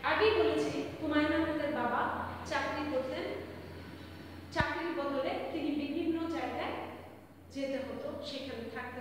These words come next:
হতো, তাই তিনি বিভিন্ন জায়গা থেকে পাস করেছেন। তার উচ্চ মাধ্যমিক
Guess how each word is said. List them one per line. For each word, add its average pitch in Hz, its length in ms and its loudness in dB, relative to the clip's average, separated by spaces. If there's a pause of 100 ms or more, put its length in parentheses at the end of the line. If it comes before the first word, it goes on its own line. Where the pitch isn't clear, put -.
হতো, 233 240 -4 (720)
তাই 269 220 -2
তিনি 311 220 -4 (220)
বিভিন্ন 349 380 0
জায়গা 277 220 -2
থেকে 269 260 -6 (400)
পাস 233 160 -8 (100)
করেছেন। - 400 -12 (1000)
তার 302 180 0
উচ্চ 349 180 0
মাধ্যমিক 370 500 2